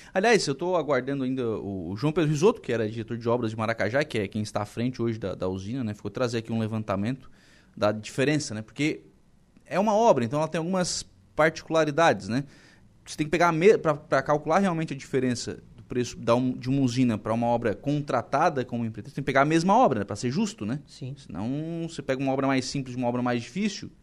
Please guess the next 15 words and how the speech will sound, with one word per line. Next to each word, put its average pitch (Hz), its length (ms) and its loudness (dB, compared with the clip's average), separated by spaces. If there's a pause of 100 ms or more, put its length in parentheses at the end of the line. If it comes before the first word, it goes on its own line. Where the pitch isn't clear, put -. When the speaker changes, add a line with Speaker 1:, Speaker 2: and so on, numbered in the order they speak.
(120)
Speaker 1:
vai, 90 140 -4
vai 92 180 -2
dar, 101 140 2
or-, 120 220 4
obviamente, 131 440 2
orçamentos 131 440 -4
diferentes. 180 500 -6 (460)
Então, - 80 -8
ele 117 60 -4
vai 139 100 4
trazer 151 320 4
aqui 143 180 -2
um 117 360 0
levantamento, 120 720 -2
né, 131 180 -4